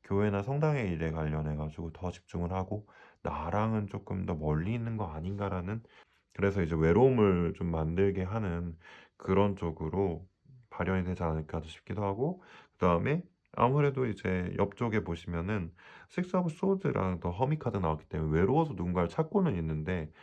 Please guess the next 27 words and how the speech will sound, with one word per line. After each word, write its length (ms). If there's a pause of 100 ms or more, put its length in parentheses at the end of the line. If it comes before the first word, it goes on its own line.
(160)
솔직히 420
말해서 320
이 140
사람보다 400
괜찮은 420
사람이 400
안 220
나타날 420
것 260
같아요. 220 (300)
음. 360 (960)
만약에 260
나타났다고 640
해도 180
그 100
사람은 280
너무 180
가벼운 440
사람일 300
것 160
같고, 460 (160)
아까 260
리딩을 340
좀 120
중첩해서 400
봤을 340
때는 320